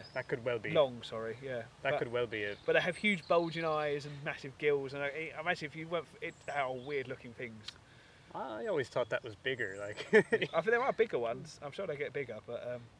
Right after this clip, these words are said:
Speaker 1: The
Speaker 2: yeah.
Speaker 1: Canvey Island monster. It sounds bigger than
Speaker 2: Yeah.
Speaker 1: seventy-six centimeters.
Speaker 2: I, I read an account of, um, uh, what's it? Beyond the Point. There are a couple of local lads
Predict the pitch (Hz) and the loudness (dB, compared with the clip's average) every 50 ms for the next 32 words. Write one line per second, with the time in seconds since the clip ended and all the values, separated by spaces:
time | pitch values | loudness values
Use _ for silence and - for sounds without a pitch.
0 | - - 139 131 135 139 135 127 135 135 135 135 135 127 123 123 131 131 135 131 | -14 -10 -4 -2 -2 -2 0 -2 -2 0 0 2 2 0 0 0 0 0 0 -2
1 | - - - 110 107 110 - - 143 143 143 120 - - 135 127 120 107 113 110 | -4 -6 -4 -4 -4 -4 -4 -4 -4 -4 -4 -4 -2 -2 0 0 -2 -4 -6 -10
2 | 110 - - - - 123 113 107 - - 131 120 117 113 117 - - 120 107 - | -12 -12 -16 -18 -18 -18 -16 -14 -10 -8 -6 -6 -6 -8 -12 -8 -8 -8 -8 -8
3 | - 120 113 104 107 98 95 101 - 143 147 156 160 165 180 175 165 165 156 - | -10 -12 -12 -10 -12 -12 -10 -6 -4 -2 0 0 2 2 2 2 2 0 -4 -6
4 | - - 185 170 156 - 107 135 - - - - 139 135 131 131 135 131 131 131 | -4 -4 -2 -2 -2 -2 -6 -12 -14 -16 -14 -8 -4 -4 -2 -2 -4 -6 -8 -12
5 | - - - - - - - - - - - - - 135 127 131 139 143 - - | -18 -20 -20 -20 -20 -20 -20 -20 -20 -20 -16 -14 -10 -6 -4 -4 -4 -4 -4 -6
6 | 127 131 - 180 190 180 170 165 - - - 190 147 131 - 139 143 139 - - | -6 -2 0 0 0 2 0 -4 -2 2 4 4 4 4 0 -4 -4 -4 -6 -6
7 | 170 - 160 156 170 165 - - 147 135 127 123 120 - - - - - - | -2 -2 2 4 4 2 2 0 -2 0 0 -2 -2 -4 -10 -14 -14 -16 -18